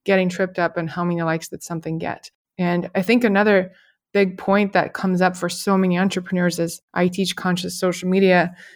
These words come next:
in my program, is a lot of the time in the subcon-, on the subconscious level, we equate social media success to business success. And it also goes the other way. If you're seeing that your social media doesn't feel relevant, it's not doing as well,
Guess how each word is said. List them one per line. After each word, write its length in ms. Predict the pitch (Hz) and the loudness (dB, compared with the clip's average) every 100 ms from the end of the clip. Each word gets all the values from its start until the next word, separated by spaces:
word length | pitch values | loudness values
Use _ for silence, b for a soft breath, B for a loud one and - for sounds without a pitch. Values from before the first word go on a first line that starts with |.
| B | B
in 100 | 202 | 0
my 160 | 190 247 | 2 2
program, 460 | 254 208 190 185 - | 2 2 4 2 2
is 360 | 185 185 180 - - | 2 2 0 -6 -2
a 120 | 190 | 2
lot 280 | 190 190 226 | 4 4 4
of 120 | 226 | 2
the 80 | 226 | 0
time 360 | - 185 170 | 0 -2 0
in 80 | 175 | 2
the 60 | 175 | 0
subcon-, 460 | 170 165 - 180 - | -2 -8 -8 -8 -2
on 120 | 180 | 0
the 80 | 180 | 0
subconscious 760 | 180 170 - 196 214 202 - | -4 -6 -4 0 0 -2 -2
level, 460 | 175 170 180 233 B B B _ | -2 2 2 0 B B B _
we 180 | 202 180 | 6 6
equate 640 | 180 - 190 185 185 - | 4 -2 2 2 2 -6
social 400 | - 190 180 185 | -2 0 0 0
media 500 | 180 175 175 170 175 175 | 0 2 4 2 0 -4
success 760 | - 175 - 170 170 233 - - | -10 -10 -6 0 0 0 -6 -12
to 340 | - 202 185 175 | 0 4 4 4
business 340 | 180 175 165 | 0 -2 -4
success. 540 | 165 - - - - - _ - | -6 -8 -8 -8 -12 -20 _ -2
And 400 | 233 214 190 196 | 2 4 2 2
it 80 | 190 | 4
also 300 | 190 190 208 | 2 2 0
goes 240 | 202 196 | 2 4
the 80 | 208 | 4
other 160 | 247 - | 4 2
way. 240 | - - b b _ | 0 -4 b b _
If 120 | 190 | -2
you're 120 | 190 185 | 0 0
seeing 400 | - 190 196 185 | 2 2 4 2
that 140 | 165 | 2
your 100 | 175 | 0
social 360 | 170 170 - 175 | -2 -4 -4 -2
media 480 | 175 180 175 170 165 | 2 4 4 2 -2
doesn't 320 | 160 170 165 | -2 -2 -2
feel 240 | 165 175 | -2 -2
relevant, 520 | 170 196 214 202 190 175 | 2 2 4 2 0 -2
it's 200 | - 175 | -6 -8
not 200 | 160 - | -6 0
doing 300 | 214 214 202 | 2 2 2
as 140 | 185 | 0
well, 460 | 185 175 175 180 | 2 4 4 2